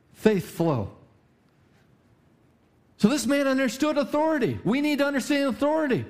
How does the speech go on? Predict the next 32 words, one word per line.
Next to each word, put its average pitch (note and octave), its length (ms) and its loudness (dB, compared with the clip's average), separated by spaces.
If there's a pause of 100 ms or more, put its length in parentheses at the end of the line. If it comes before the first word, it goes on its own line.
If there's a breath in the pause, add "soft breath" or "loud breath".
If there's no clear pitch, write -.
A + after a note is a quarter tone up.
(1700)
When G3 140 4
you C#4+ 160 0
pray, D4+ 380 0
you C#4 200 0
have C4 300 0
the B3+ 80 0
power C#4+ 360 0
of A#3+ 120 -2
God C4 340 0
behind A#3 440 0
you, G3+ 140 0
backing A#3+ 540 0
up A3+ 240 -2
your F#3+ 140 0
prayers F3+ 360 0
because D#3 320 -2
you F#3 160 0
are D3 140 2
a C#3 60 -2
child C#3+ 400 0
of A#2 80 -2
the A#2+ 40 -2
living B2 280 -2
God. G#2+ 260 -2 (720 soft breath)
When E3 160 4
Jesus G#3+ 420 0
heard G3+ 220 2
it, D3 140 -4
he F3+ 200 0
marveled. D3+ 800 0 (640 soft breath)
He F#3+ 160 4
marveled. F3+ 640 0